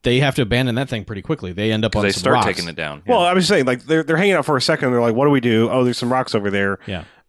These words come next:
Speaker 3: All right, let's, uh, try, try to throw a pipe bomb." And it, it, they throw one, and it distracts them.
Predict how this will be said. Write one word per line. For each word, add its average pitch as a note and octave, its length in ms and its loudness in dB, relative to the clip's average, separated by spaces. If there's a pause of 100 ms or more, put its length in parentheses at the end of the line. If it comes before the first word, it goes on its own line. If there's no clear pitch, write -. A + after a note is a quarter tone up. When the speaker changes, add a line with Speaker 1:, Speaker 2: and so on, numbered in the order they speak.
Speaker 3:
All B2 120 -2
right, A2+ 280 -2
let's, A#2+ 360 -4
uh, A2+ 320 0
try, A#2 260 -4 (500)
try D3 180 -2
to C#3+ 60 2
throw C#3 220 2
a A2 60 0
pipe B2 260 -4
bomb." F#2 520 -4
And F#2+ 400 -6
it, G2+ 220 -8
it, A2 120 -4
they G#2 140 -4
throw F3 220 0
one, G#2+ 380 0
and G#2+ 540 -6
it G#2+ 200 -8
distracts D#3 420 -4
them. G2+ 180 -4